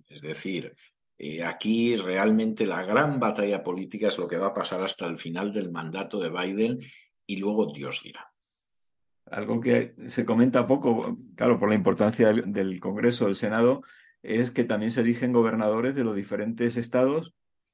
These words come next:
Speaker 2: que cada estado es como un país entero. A-, actualmente hay veinte republicanos, dieciséis demócratas, pero claro, los, mm, gobernadores,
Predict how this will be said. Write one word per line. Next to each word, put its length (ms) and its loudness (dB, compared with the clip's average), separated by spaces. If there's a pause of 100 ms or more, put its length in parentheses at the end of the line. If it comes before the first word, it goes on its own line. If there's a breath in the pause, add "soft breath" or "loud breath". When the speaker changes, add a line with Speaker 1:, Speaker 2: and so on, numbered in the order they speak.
(180)
Speaker 2:
que 80 -12
cada 200 0
estado 260 4
es 60 0
como 200 2
un 140 2
país 220 -2
entero. 440 -2 (120)
A-, 240 -4
actualmente 500 2
hay 60 6
veinte 280 4
republicanos, 640 0
dieciséis 380 -4
demócratas, 600 -4 (380 soft breath)
pero 180 -2
claro, 280 4
los, 400 -2
mm, 260 -2
gobernadores, 800 6